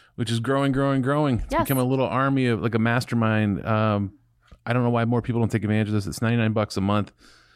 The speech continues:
Speaker 1: which I think is dirt cheap because you get a monthly product, you get a free t-shirt, you get twenty percent off
Speaker 2: Twenty percent
Speaker 1: products,
Speaker 2: off.
Speaker 1: you get online tutorials, and you can
Speaker 2: Mentorship.
Speaker 1: call in literally anytime and get
Speaker 2: Yeah.
Speaker 1: questions answered by us.
Speaker 2: Yeah.
Speaker 1: So if you got, like, like,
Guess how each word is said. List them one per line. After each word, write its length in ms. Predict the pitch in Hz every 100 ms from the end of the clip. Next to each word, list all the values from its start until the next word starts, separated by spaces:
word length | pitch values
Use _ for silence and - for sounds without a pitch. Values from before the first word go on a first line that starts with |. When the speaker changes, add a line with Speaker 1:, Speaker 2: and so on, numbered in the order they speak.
| _ _
Speaker 1:
which 200 | - 110 -
I 100 | 120
think 180 | 143 120
is 100 | 95
dirt 240 | 107 107
cheap 240 | - 120 110
because 160 | 107
you 60 | 98
get 120 | 110
a 40 | 101
monthly 340 | 107 107 110
product, 540 | 101 104 101 101 -
you 80 | 90
get 280 | 98 101 -
a 40 |
free 180 | 85 101
t-shirt, 480 | - 113 101 104 104
you 60 | -
get 20 |
twenty 200 | 90 113
percent 100 | 160
off 140 | 104 -
Speaker 2:
Twenty 120 | 113 104
percent 80 | 98
Speaker 1:
products, 360 | 117 110 101
Speaker 2:
off. 60 | -
Speaker 1:
you 60 | 98
get 240 | 107 - -
online 380 | - 107 104 101
tutorials, 540 | 95 82 117 113 110 - - - _ -
and 180 | 127
you 80 | 135
can 140 | 123 107
Speaker 2:
Mentorship. 40 |
Speaker 1:
call 280 | 120 117 123
in 180 | 117 104
literally 360 | 110 123 107 -
anytime 460 | 113 98 104 101
and 100 | 95
get 80 | 95
Speaker 2:
Yeah. 100 | 110
Speaker 1:
questions 360 | 110 104 101 90
answered 300 | 92 92 80
by 140 | 73
us. 180 | 65 - - -
Speaker 2:
Yeah. 220 | 190 - - _
Speaker 1:
So 200 | - 101
if 80 | 95
you 80 | 104
got, 200 | 101 -
like, 140 | 101
like, 180 | 98